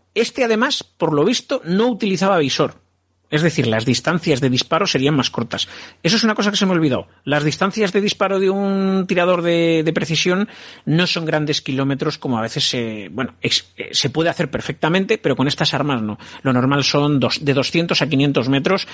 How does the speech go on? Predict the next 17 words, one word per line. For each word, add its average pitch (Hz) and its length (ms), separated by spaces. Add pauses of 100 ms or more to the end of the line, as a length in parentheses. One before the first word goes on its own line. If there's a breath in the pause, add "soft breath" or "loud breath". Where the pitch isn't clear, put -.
y 156 100
quinientos 190 380
metros 214 320
ya 190 60
os 165 80
estoy 180 240
dando 175 260
una 180 200
cifra - 480
de, 143 320
de 120 360
muy 160 400
larga 143 360
para 113 140
estos - 220
fusiles, 87 480
¿eh? - 80